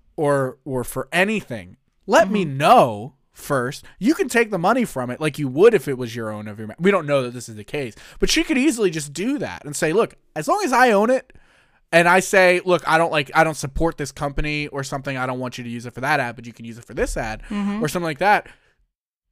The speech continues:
Speaker 1: That company is still in a pretty sweet spot making all of that money in the same way, but, like, she still gets that satisf-, satisf-,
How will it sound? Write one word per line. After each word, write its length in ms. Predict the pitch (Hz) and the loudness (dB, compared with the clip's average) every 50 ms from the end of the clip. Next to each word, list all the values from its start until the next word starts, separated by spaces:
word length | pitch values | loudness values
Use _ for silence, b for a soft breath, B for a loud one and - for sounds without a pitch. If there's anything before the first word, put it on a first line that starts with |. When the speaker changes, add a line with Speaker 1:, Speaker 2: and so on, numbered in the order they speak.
| _ _ - | _ _ 2
Speaker 1:
That 180 | 185 240 277 | 2 2 2
company 340 | - 262 277 277 285 247 214 | 4 0 0 0 0 -2 -2
is 120 | 175 151 | -2 -4
still 300 | - - - 262 302 269 226 | -4 -4 0 4 6 6 6
in 80 | 196 175 | 6 2
a 60 | 156 | -2
pretty 340 | 135 - - - 208 262 214 | -2 0 0 2 2 2 -2
sweet 260 | - - 247 220 - | -2 -4 -6 -6 -6
spot 320 | - - 233 220 180 139 | 0 2 4 4 4 2
making 320 | 147 170 180 185 - 185 175 | 2 2 2 2 2 -2 -2
all 220 | 156 156 156 156 | 0 0 0 0
of 60 | 143 | 0
that 180 | 139 135 127 107 | -4 -8 -8 -6
money 320 | 143 180 254 311 320 262 | -2 -2 -2 0 0 -2
in 100 | 208 175 | -4 -4
the 80 | 156 151 | -4 -8
same 320 | - - - 160 147 139 | -10 -8 -8 -8 -8 -4
way, 300 | 147 175 220 214 190 170 | 0 0 2 2 2 0
but, 240 | 147 _ - 180 175 | -4 _ 0 0 0
like, 160 | 175 156 139 | 0 -4 -4
she 260 | - - - - 180 180 | -4 -8 -8 -6 -6 -8
still 300 | 160 - - - 175 160 | -8 -6 -4 -4 -4 -4
gets 240 | 143 147 151 139 - | -2 -6 -8 -8 -6
that 140 | 156 143 135 | -8 -8 -6
satisf-, 500 | - 151 139 131 123 - - 117 - _ - | -4 -6 -6 -6 -8 -14 -16 -20 -20 _ -18
satisf-, 480 | - - 151 139 131 120 - - 117 | -8 -6 -4 -4 -4 -6 -10 -16 -20